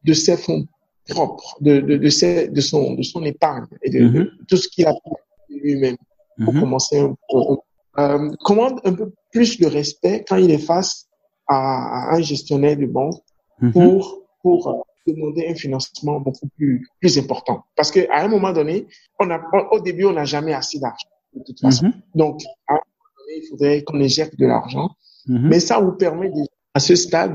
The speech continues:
Speaker 1: de dire, « OK, voilà quelqu'un qui a commencé avec, avec ses fonds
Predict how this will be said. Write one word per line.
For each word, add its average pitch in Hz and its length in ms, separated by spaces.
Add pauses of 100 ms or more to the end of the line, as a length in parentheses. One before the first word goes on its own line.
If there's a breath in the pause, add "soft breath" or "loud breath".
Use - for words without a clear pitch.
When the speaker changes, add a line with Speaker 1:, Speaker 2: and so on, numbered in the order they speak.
Speaker 1:
de - 20 (140)
dire, « 190 160 (640)
OK, 185 140 (260)
voilà 170 260 (100)
quelqu'un 185 320 (580)
qui 175 540 (140)
a - 120
commencé 180 440
avec, 151 360 (280)
avec 143 200
ses - 180 (100)
fonds 170 220